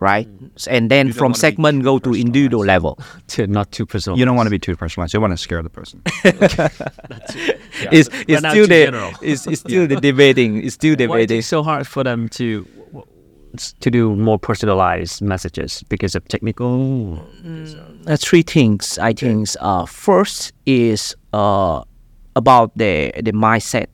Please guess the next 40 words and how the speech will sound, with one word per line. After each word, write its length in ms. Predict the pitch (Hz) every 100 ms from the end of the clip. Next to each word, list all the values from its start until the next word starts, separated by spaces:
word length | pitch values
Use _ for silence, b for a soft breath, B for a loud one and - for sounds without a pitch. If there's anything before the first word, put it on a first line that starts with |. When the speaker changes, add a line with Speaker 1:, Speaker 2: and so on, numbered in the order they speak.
| -
Speaker 1:
of 160 | 95
Speaker 2:
Okay, 80 | 98
Speaker 1:
operation. 400 | 101 104 101 -
Speaker 2:
mind-, 120 | 87
Speaker 1:
Is 140 | 127 120
the, 100 | 135
Speaker 2:
collective 360 | 131 - 156 156
Speaker 1:
we 80 |
Speaker 2:
mindset. 40 | 151
Speaker 1:
call 240 | - 180
normally, 520 | 175 165 156 156 147
as 160 | - 120
I 40 |
shared 220 | 113 - 127
with 80 |
you, 160 | 120 135
is 180 | 113 107
a 120 | 107
maturity 760 | 110 117 - 135 131 - 127
of 160 | 107 98
the 240 | 98 95 -
team, 320 | - 135 107 - _ -
Speaker 2:
Okay. 160 | 87 -
Speaker 1:
uh, 100 | - -
to 140 | 110
execute 500 | 101 110 117 - 131
this 160 | 127 98
whole. 560 | - 113 117 117 104 b b b
It's 140 | 160
not 160 | 139 202
like 180 | 156 -
one 220 | 127 139
message. 400 | 123 101 101 -
It's 140 | 123 -
the 100 | 110
ongoing 680 | 135 135 120 135 139 135 123
plan 400 | - 123 107 69
Speaker 2:
Mm. 80 | 71
Speaker 1:
message, 520 | 92 95 95 87 -
right? 320 | 92 90 113